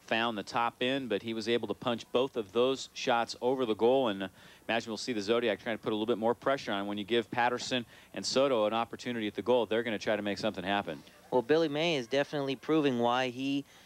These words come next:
Speaker 2: should be in the M L S, why the Clash called him up for the Metro Star, Metro Stars game, you know, to, to be on the, you know, behind David Kramer, uh, a former, uh, you know, San Francisco United Seals, uh, you know, goalkeeper himself.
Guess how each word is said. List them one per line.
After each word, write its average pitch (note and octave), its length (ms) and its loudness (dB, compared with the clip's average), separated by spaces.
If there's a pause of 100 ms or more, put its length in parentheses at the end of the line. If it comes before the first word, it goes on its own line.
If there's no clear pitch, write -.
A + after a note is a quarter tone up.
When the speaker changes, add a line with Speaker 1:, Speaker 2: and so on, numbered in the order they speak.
(140)
Speaker 2:
should D#3 340 2
be C#3+ 160 2
in C3+ 80 4
the B2+ 100 2
M C3 160 0
L B2 180 0
S, C3 220 0
why B2 320 0
the B2+ 80 -4
Clash C3 460 -2
called B2+ 280 -2
him B2 120 0
up B2 180 2
for B2+ 140 -4
the A#2 220 2 (340)
Metro C3+ 340 0
Star, B2+ 400 0 (140)
Metro D3 280 0
Stars C#3 360 2
game, C3+ 400 0
you C3+ 80 0
know, C3 200 2
to, B2 180 0 (380)
to B2+ 80 0
be C#3 200 6
on C3 140 2
the, B2+ 240 -2
you C3 100 -6
know, A#2+ 380 -2
behind C3 400 0
David C3 300 2
Kramer, C#3 400 -2 (340)
uh, A#2 280 4
a A#2+ 80 -2
former, D3+ 540 2
uh, A2 360 0 (120)
you A#2+ 140 -4
know, A2+ 80 0
San A#2+ 160 0
Francisco B2 320 -6
United A#2 320 -2
Seals, B2 540 -2
uh, A2+ 340 4 (540)
you B2 100 2
know, A#2 140 4
goalkeeper B2+ 520 0
himself. A#2 580 0